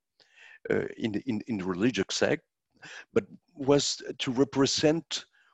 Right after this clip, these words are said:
or, or, or, or, or to approach, um, um, uh, Pinky's mind. I mean, the state of mind in, in which he was, uh, manipulated and in which he was losing control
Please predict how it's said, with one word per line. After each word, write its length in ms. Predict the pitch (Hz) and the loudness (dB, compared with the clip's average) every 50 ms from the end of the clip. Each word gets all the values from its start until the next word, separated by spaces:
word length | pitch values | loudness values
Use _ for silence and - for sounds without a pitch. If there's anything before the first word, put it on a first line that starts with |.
| _ _ _ | _ _ _
or, 260 | - 127 117 104 78 - | 0 2 2 2 2 2
or, 220 | 120 117 110 101 | 2 2 2 2
or, 260 | - - 123 110 101 98 _ | 0 0 -2 -2 -2 -6 _
or, 180 | - 123 113 107 | -4 -2 -2 -2
or 140 | - 110 104 - | -2 -4 -6 -4
to 180 | - - 123 110 | -6 0 0 0
approach, 720 | 101 - - - 139 151 170 147 113 - - - - - - - _ _ - - - - _ - | 0 0 -4 0 2 4 6 6 4 4 2 0 0 0 -4 -8 _ _ -20 -20 -20 -16 _ 0
um, 720 | 104 107 101 98 98 95 92 98 98 98 98 98 98 92 _ _ _ _ _ _ _ - - - - - - _ - | 2 4 4 2 2 0 -2 -4 -6 -6 -6 -8 -10 -14 _ _ _ _ _ _ _ -20 -20 -20 -20 -20 -18 _ 0
um, 360 | - 117 113 107 113 78 - _ _ _ _ _ - | 0 0 0 -2 -8 -14 -20 _ _ _ _ _ -18
uh, 260 | 98 - - - 123 - _ _ _ _ _ _ _ _ _ _ _ | -16 -16 -14 -14 -14 -16 _ _ _ _ _ _ _ _ _ _ _
Pinky's 420 | - - 185 165 - 151 123 - | -2 0 0 0 0 0 0 0
mind. 580 | 143 143 151 147 131 110 98 95 95 95 95 90 - | 2 4 6 6 6 6 4 2 0 -2 -6 -8 -4
I 100 | 104 117 | -2 0
mean, 300 | 123 127 127 117 107 107 | 2 2 2 2 0 -2
the 160 | 107 113 120 | -2 0 0
state 300 | 123 - - 165 160 - | 2 4 4 4 4 4
of 180 | 156 131 - - | 2 0 0 0
mind 340 | 131 127 127 135 139 143 135 | 2 4 4 6 4 4 2
in, 140 | - - - - - - - - - - - | 0 -2 -6 -14 -18 -16 -14 -16 -10 -2 0
in 140 | 123 123 | 0 4
which 260 | 113 127 135 127 - - | 6 4 4 6 4 2
he 140 | - 147 | 4 4
was, 400 | 135 113 127 127 127 120 - - - _ | 4 8 8 8 8 6 4 -2 -2 _
uh, 500 | 110 127 135 120 117 113 113 113 110 107 107 - - - - - - - | 6 8 8 8 8 6 6 6 4 2 -2 -6 -12 -16 -16 -14 -2 0
manipulated 1080 | 127 131 135 143 147 143 127 - 127 123 120 123 117 123 139 143 143 - 151 147 - | 2 4 6 6 4 4 0 0 0 2 4 6 6 8 6 4 4 4 4 4 4
and 140 | 131 117 113 | 4 2 2
in 240 | 113 117 117 113 107 | 0 -2 -2 -2 0
which 240 | 110 120 - - - | 0 0 0 0 -4
he 160 | - 117 113 | -4 -4 -4
was 380 | 107 107 117 117 110 - - | 2 4 4 4 4 2 -2
losing 340 | - 120 127 143 135 143 143 | -2 0 0 0 0 -2 -2
control 720 | - - 117 110 - - 123 117 117 127 127 135 143 - | -2 -2 -4 -6 -4 -4 0 2 2 4 2 2 0 -4